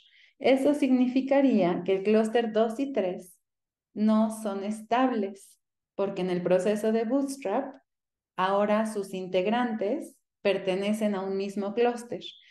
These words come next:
Si eso sucediera, entonces en, en este cuadrito,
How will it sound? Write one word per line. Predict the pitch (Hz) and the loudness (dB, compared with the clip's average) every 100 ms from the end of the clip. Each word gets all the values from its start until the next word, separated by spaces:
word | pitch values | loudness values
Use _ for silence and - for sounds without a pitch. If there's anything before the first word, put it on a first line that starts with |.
| _ | _
Si | - 233 247 | -10 2 4
eso | 285 302 339 | 4 4 2
sucediera, | 339 277 285 277 240 175 190 214 | 2 0 2 4 6 4 2 -2
entonces | 190 190 196 202 208 208 202 220 - - | -6 -2 0 2 0 0 0 -2 -8 -6
en, | 175 175 175 175 - _ _ _ _ _ - | -2 -2 -2 -8 -16 _ _ _ _ _ -10
en | 190 202 202 202 208 202 - - | -6 -2 0 0 2 0 -2 -8
este | - 220 240 - - _ _ _ 254 254 254 | -4 -2 -2 -6 -18 _ _ _ 2 2 4
cuadrito, | 208 202 220 269 262 - 196 226 381 - | 2 4 6 6 4 2 2 2 -2 -8